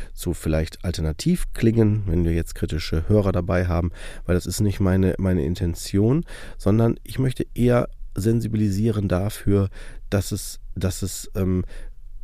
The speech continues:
sowas wie einen Sinn, gerade im Bereich von Ursache-Wirkung, gibt, wenn wir diese Perspektive hinzunehmen. Ja, ich würde euch gerne mit diesen Gedanken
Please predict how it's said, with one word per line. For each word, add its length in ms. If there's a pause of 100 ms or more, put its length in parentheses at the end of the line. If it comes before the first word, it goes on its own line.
sowas 380
wie 100
einen 220
Sinn, 580 (420)
gerade 300
im 80
Bereich 280
von 180
Ursache-Wirkung, 880 (420)
gibt, 460 (340)
wenn 140
wir 80
diese 280
Perspektive 600
hinzunehmen. 640 (2000)
Ja, 280
ich 180
würde 120
euch 200
gerne 280
mit 120
diesen 240
Gedanken 560